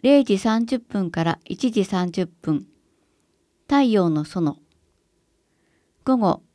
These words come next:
二時から四時三十分、聖ヶ丘病院。不用品ダイヤル一。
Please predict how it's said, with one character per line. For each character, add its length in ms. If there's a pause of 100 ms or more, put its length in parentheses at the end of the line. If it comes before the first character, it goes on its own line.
二 200
時 120
か 140
ら 200 (100)
四 180
時 140
三 240
十 120
分、 440 (640)
聖 420
ヶ 200
丘 180
病 320
院。 180 (3500)
不 80
用 300
品 320
ダ 160
イ 120
ヤ 100
ル 100
一。 380